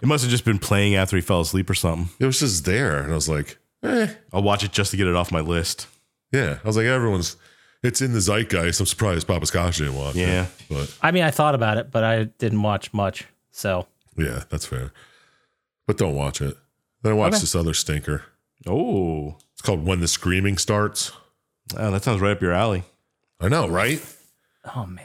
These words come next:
Speaker 3: have I seen this?
Speaker 2: It's
Speaker 3: It's one
Speaker 2: about
Speaker 3: of
Speaker 2: a
Speaker 3: those titles.
Speaker 2: Yeah, it's like a, about a documentary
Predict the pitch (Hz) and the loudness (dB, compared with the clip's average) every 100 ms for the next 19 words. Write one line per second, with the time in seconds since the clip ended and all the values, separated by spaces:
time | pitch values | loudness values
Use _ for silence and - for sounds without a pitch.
0 | 95 - 95 104 143 - - 113 104 87 | -10 -6 -4 -2 -2 -2 -2 0 0 -4
1 | 90 - - 87 95 151 160 160 147 165 | -8 -8 -4 0 4 4 4 4 2 2
2 | 160 131 123 - _ - 107 90 78 - | 2 2 0 -6 _ -2 0 0 -2 0
3 | 110 107 90 - _ _ 113 92 82 101 | 0 0 -2 -6 _ _ -2 -2 0 -2
4 | - 101 98 95 | 0 0 2 0